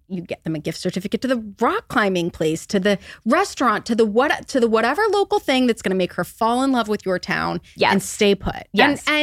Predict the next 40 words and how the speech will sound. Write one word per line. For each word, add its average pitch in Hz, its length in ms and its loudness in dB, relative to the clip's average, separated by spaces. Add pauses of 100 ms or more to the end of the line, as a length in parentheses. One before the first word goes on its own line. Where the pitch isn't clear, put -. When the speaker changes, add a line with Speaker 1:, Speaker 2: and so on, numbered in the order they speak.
(100)
Speaker 1:
and - 60 -14
continue 240 400 0
to 196 40 -2
fall 165 200 -2
in 170 80 -10
love 139 120 -8
with 190 140 -12
your - 80 -8
son. - 300 -12 (160)
Speaker 2:
Exactly. 196 480 0
Speaker 1:
Yeah. 214 140 4
Speaker 2:
Maybe 226 180 4
there 254 100 4
are 247 40 2
a 247 40 0
couple 214 240 -2
of 185 60 -2
places 175 300 -2
that 170 100 2
you 160 100 2
know 147 180 0
they 143 140 -2
like. 220 480 2
Maybe 185 300 2
it's, 175 100 0
like, 175 140 -2
a 170 40 2
fancy 156 420 -2
dinner 147 300 0
that 147 280 2
they 147 160 2
would 143 100 0
never 143 240 -2
get 139 380 0
th-, - 120 -6
for - 140 -2
themselves, 139 540 0
like 131 140 -4 (240)
a 151 80 -8
prime, 156 340 -4